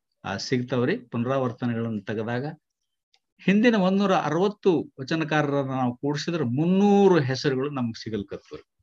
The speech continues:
ಅಂದ್ರ ಇಷ್ಟು ಸರಳ ಹಳಕಟ್ಟಿಯವ್ರಿಗೆ ಆಗಿಲ್ರಿ. ಅವ್ರು ಇಷ್ಟು ಕೆಲಸ ಮಾಡ್ಲಿಕ್ಕೇನೆ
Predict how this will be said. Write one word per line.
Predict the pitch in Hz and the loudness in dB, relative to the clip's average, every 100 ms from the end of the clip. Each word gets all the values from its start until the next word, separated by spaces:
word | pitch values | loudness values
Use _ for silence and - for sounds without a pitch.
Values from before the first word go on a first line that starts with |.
| _ _ _ - | _ _ _ -8
ಅಂದ್ರ | 117 135 92 117 123 _ _ - - | -4 -2 -2 -6 -10 _ _ -12 2
ಇಷ್ಟು | 160 - - - 226 | 2 2 -8 0 0
ಸರಳ | 180 - 160 202 226 | 0 -4 0 2 4
ಹಳಕಟ್ಟಿಯವ್ರಿಗೆ | 185 - 175 175 202 202 196 196 180 | 2 0 -2 0 0 4 4 4 2
ಆಗಿಲ್ರಿ. | 170 190 180 165 | 0 0 -2 -2
ಅವ್ರು | 156 175 | -2 0
ಇಷ್ಟು | 175 175 - | -2 -2 -6
ಕೆಲಸ | 160 160 208 | -4 -4 -2
ಮಾಡ್ಲಿಕ್ಕೇನೆ | 202 185 185 180 160 127 104 147 | 0 2 0 -2 0 2 0 -2